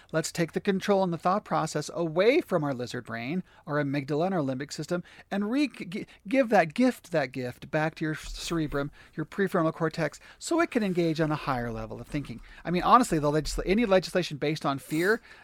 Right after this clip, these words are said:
is you're, you're appealing to a bunch of lizards who you're representing as your constituents. That's right. I called people lizards. I'm okay with that. We share a lizard brain with, with many, uh, animals and reptiles and birds on this planet.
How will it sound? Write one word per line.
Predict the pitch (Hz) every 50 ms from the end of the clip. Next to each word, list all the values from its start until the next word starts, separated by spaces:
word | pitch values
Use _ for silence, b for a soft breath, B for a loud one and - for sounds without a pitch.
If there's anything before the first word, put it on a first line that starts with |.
| B -
is | 165 151 156
you're, | 165 160 156 -
you're | 160 151 156
appealing | 156 - - 180 180 170 175 165
to | - 170
a | 151
bunch | 131 151 151 - 170
of | 139 131
lizards | 143 175 190 151 147 135 131 123
who | - 147
you're | 135 131 127 120 -
representing | 135 135 127 - - 147 131 127
as | 120
your | 127 120
constituents. | - - 120 - - 139 123 - 135 131 117 - B B B B B -
That's | 190 196 202 - - 160
right. | 131 131 - B B B B -
I | - 165
called | - - 165 143
people | - 160 160 180 185 175
lizards. | 139 117 113 120 117 117 - - - _ _ -
I'm | - 139 156
okay | 135 - 139 127 120
with | 117 -
that. | - 117 120 123 - 208 - -
We | 151 160
share | 151 - 175 160 170
a | 160
lizard | 170 180 165 208 196 185
brain | 175 160 160 156
with, | 147 139 - - - - -
with | 147 - _ B B B B B B -
many, | 143 139 139 147 143 156 175 185 180 175 170
uh, | - 143 147 131
animals | - - 131 120 156 160 156 156 147 147 151 147
and | 156 143
reptiles | 139 143 - - 139 127 139 139
and | 143 127
birds | 131 131 131 139
on | 131 127
this | 151 151
planet. | - - 131 127 123 131 -